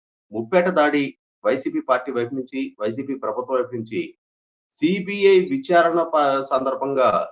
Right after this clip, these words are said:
ఆరోపణలు ఎదుర్కొంటున్న వాళ్ళకి అండగా నిలబడటం మొదలైంది. అదే సందర్భంలో డాక్టర్ సునీత గారి మీద, దస్తగిరి మీద దాడి మొదలుపెట్టారు. చివరికి దస్తగిరిని ఈ మధ్యకాలంలో కొన్ని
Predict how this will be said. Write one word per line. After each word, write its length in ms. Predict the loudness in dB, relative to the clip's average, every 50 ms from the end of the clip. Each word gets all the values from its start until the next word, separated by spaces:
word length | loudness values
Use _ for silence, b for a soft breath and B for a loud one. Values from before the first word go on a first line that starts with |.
| -6 -2
ఆరోపణలు 420 | 0 2 2 2 2 0 0 0 0
ఎదుర్కొంటున్న 460 | -2 -2 -4 -2 -2 0 0 0 0
వాళ్ళకి 260 | 0 0 0 0 0
అండగా 540 | 0 0 2 2 4 4 4 4 2 0 -6 -10 -6
నిలబడటం 420 | -6 -2 0 0 -2 -2 -4 -4
మొదలైంది. 440 | -4 -4 -4 -4 -4 -4 -4 -4 -6 -6 -10 _ _ _ _ _ _ _ _ 0
అదే 200 | 2 2 2 4
సందర్భంలో 460 | 2 2 2 2 2 2 2 2 2
డాక్టర్ 240 | 2 0 0 -2 -6
సునీత 300 | -4 -4 -2 -2 -2 -2
గారి 180 | -2 -2 -2
మీద, 140 | -2 -2 -2
దస్తగిరి 520 | -4 -4 -4 -4 -4 -4 -4 -6 -6 -4
మీద 120 | -4 -4 -4
దాడి 340 | -4 -2 0 0 0 0 0
మొదలుపెట్టారు. 540 | -2 -4 -4 -6 -8 -10 -16 -18 -20 -20 _ _ _ _ _ _ _ _ _ _ _ _ _ _ -2
చివరికి 720 | 0 2 4 4 2 2 2 2 4 4 4 2 -2 -6 -2 0 0
దస్తగిరిని 640 | 0 2 0 0 2 2 2 2 2 0 0 0 -2 -2 -4 -8 -14 _ _ -6
ఈ 40 | -6
మధ్యకాలంలో 500 | -6 -6 -6 -4 -2 -2 0 0 0 -2
కొన్ని 500 | -2 -4 -2 -2 0 0 -2 -2 -6